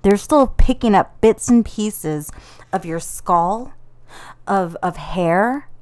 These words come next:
of skin, brain matter. Like, that's some fucked up shit. Like, who does that? I'm like, if you, if you're gonna do it, do it to where nobody has to clean up your mess.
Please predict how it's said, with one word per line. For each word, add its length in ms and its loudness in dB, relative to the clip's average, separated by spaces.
of 120 0
skin, 800 -2
brain 520 -2
matter. 480 0
Like, 120 0
that's 220 0
some 100 -10
fucked 360 -8
up 120 -6
shit. 460 -4
Like, 200 -4
who 280 -4
does 380 -6
that? 580 -14
I'm 120 2
like, 140 2
if 180 -2
you, 180 0
if 180 -2
you're 120 2
gonna 200 2
do 300 2
it, 220 2
do 300 2
it 160 0
to 140 -2
where 260 2
nobody 480 2
has 280 0
to 100 -4
clean 280 0
up 140 0
your 140 -2
mess. 460 -4